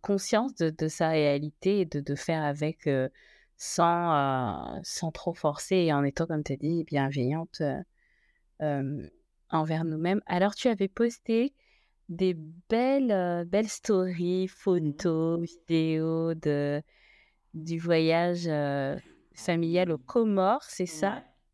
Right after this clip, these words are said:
Speaker 2: Ouais. Ouais, on avait fait Comores, Mayotte et La Réunion. On a fait les trois îles du coup.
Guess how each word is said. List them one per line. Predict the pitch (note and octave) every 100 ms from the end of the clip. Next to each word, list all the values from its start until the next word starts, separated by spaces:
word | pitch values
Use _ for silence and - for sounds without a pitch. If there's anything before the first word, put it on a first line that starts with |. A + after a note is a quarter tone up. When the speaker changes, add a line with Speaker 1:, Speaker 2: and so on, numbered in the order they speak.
| E3+
Speaker 2:
Ouais. | D3+
Ouais, | C#3
on | C3
avait | C3
fait | C3 C3+
Comores, | - F#3+ F#3 F#3 F#3 F3
Mayotte | D#3+ D#3 D#3+ D#3+ -
et | E3
La | C#3+
Réunion. | C3+ C3 C3 - -
On |
a | B2+
fait | D3+
les |
trois | C3+ D#3+
îles | C#3+ D3+
du | C3
coup. | A#2+ C3